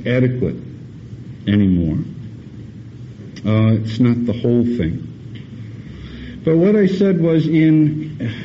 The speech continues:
in our transitioning and liminal culture, what Jung has called the transcendent function is like a balancing pole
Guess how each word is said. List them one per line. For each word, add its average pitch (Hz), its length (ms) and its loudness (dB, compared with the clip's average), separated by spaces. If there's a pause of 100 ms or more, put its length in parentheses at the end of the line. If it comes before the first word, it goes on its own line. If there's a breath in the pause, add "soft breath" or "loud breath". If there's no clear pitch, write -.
(300 loud breath)
in 160 200 6
our 147 220 2
transitioning 156 1080 4
and 127 140 6
liminal 143 680 6
culture, 143 460 0 (840 loud breath)
what 139 160 4
Jung 190 240 6
has 208 220 4
called 139 240 2
the 127 80 4
transcendent 165 920 4
function 143 480 2
is 143 220 2
like 147 220 0
a 160 80 2
balancing 160 960 4
pole 104 340 4